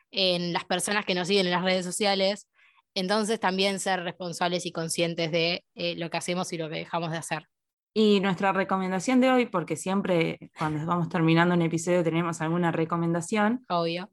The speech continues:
Speaker 2: es que básicamente recuperes clásicos, que recuperes contenidos que ya viste cuando eras chico, chica, chique, y que los puedas repensar y obviamente que los puedas también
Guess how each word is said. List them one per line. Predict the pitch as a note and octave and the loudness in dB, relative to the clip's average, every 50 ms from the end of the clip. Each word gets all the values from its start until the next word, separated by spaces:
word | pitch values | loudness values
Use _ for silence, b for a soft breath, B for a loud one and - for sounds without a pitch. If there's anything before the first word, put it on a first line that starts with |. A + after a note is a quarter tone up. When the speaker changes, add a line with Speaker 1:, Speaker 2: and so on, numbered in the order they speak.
| _ - | _ -6
Speaker 2:
es | A#3+ A3+ A#3 - | -6 -6 -4 -2
que | - A#3+ A#3 A#3 A#3+ A#3+ A#3+ | 0 2 4 4 4 4 2
básicamente | A3+ A#3 A3+ - B3 A3 G#3+ G3 F#3+ G#3 G#3+ A3+ A3 A#3 A#3 A#3 A3+ - - - | 2 0 0 0 -2 0 0 2 2 2 2 0 0 0 0 0 0 -4 -6 -10
recuperes | F3+ F3 F3 - F#3 E3+ - A3+ A#3 A3 G#3+ - | -12 -10 -8 -8 -8 -2 2 4 4 4 4 2
clásicos, | - - G3 G3 F3+ - - G3 F3 - G#3 F#3+ F#3+ - - - - | 0 0 0 0 0 -2 -6 -10 -8 -6 -4 -4 -4 -4 -8 -10 -8
que | F3 D#3+ | -6 -4
recuperes | E3 E3 E3 E3 D#3+ - G#3+ G#3+ G#3+ G3+ G#3 | -4 -2 -2 -2 -2 2 4 4 4 4 2
contenidos | - F#3 F3 E3+ E3 E3 D#3+ F3+ F#3 G3 F3 E3+ | 2 0 -2 0 0 -2 -2 -2 -2 -2 -4 -4
que | - E3+ | -6 -8
ya | E3 - F3+ E3+ | -6 -2 0 2
viste | E3+ F#3 E3+ F3 - F#3+ F3+ | 2 2 0 0 -2 -4 -2
cuando | F3+ F3 D#3+ D#3 D#3 | 0 2 2 2 2
eras | D#3+ D#3 E3 D#3+ D#3+ - _ _ _ _ _ _ _ _ - | 2 0 -2 -4 -4 -8 _ _ _ _ _ _ _ _ -6
chico, | - F#3 F3 E3 E3+ F3 D#3+ E3 | -2 -2 -2 0 0 0 0 0
chica, | E3 - F3+ E3+ E3+ E3+ D3+ D#3 | 0 -2 -2 0 0 -4 -6 -4
chique, | - - F#3+ E3+ D#3+ G3 F#3+ G3+ G#3 B B B B B B B B | -2 -2 -2 0 0 0 0 0 0 B B B B B B B B
y | - - E3+ | -10 -6 -2
que | G3 F#3+ | 0 0
los | F#3 F3 E3+ | 0 0 2
puedas | A#3 A#3+ A#3 G#3 | 2 2 2 2
repensar | G#3 F#3 - F3 E3 E3 D#3+ - A3 A3 A#3+ C4+ C#4 - - | 0 0 0 -2 -2 -2 0 2 2 2 2 2 0 -4 -4
y | F3 E3+ F#3 | -2 0 0
obviamente | F#3+ G3 G3 F#3 F#3+ G3 G3+ G#3 G#3+ A3+ A3 | 0 0 0 -2 -2 -2 -4 -4 -4 -4 -4
que | G3+ F3 | -4 -4
los | E3 D#3+ E3 | -4 -4 -2
puedas | E3+ F3+ F3+ F3 - | -2 -2 -2 -2 -4
también | - F3 F3 E3 E3+ F3+ F#3 G3+ G#3 G#3 B | -4 -2 0 2 2 4 4 2 0 -2 B